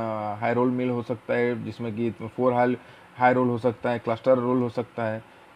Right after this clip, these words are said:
सब passes के बाद ये save आपको मिलता है, ठीक है। बार बार उसको दबाया जाता है, बार बार उसको प्रेस किया जाता है, बार बार उसको different, different types of shape का roller से उसको प्रेस किया जाता है, हाई कंप्रेसिव pressure, pressure उस क्रिएट किया जाता है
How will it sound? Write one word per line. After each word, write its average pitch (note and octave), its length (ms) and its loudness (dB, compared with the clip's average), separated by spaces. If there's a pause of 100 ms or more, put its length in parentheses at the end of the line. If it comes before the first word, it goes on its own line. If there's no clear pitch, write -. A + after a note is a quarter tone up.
सब E3 200 4
passes C#3 320 2
के C#3 240 0
बाद D3 600 6
ये C#3 380 0 (280)
save C3 180 2
आपको A#2+ 240 -2
मिलता G#2 360 -4
है, G2+ 240 -6
ठीक E3+ 160 -2
है। G2 120 -10 (640)
बार D3+ 240 8
बार E3 200 8
उसको D3+ 220 -4
दबाया C3 340 2
जाता C#3+ 240 2
है, C3+ 100 0
बार C3+ 180 4
बार C#3 140 0
उसको B2+ 140 -4
प्रेस B2 340 -2
किया C3+ 120 6
जाता C3 160 4
है, A2+ 80 -2
बार B2+ 200 6
बार C3 180 4
उसको C3+ 420 -2
different, A#2 540 -4
different B2 360 0
types B2+ 240 2
of - 140 -8
shape B2+ 200 0
का C3 80 4
roller B2 260 2
से C3 340 -2 (440)
उसको B2 360 2
प्रेस C3 240 2
किया C3+ 200 4
जाता B2+ 160 6
है, B2 40 -2
हाई B2 100 0
कंप्रेसिव A#2 500 -4
pressure, A#2 440 -2
pressure A#2+ 340 0
उस A#2+ 220 -2
क्रिएट B2 180 0
किया C3 160 4
जाता A#2+ 240 4
है C3 180 -8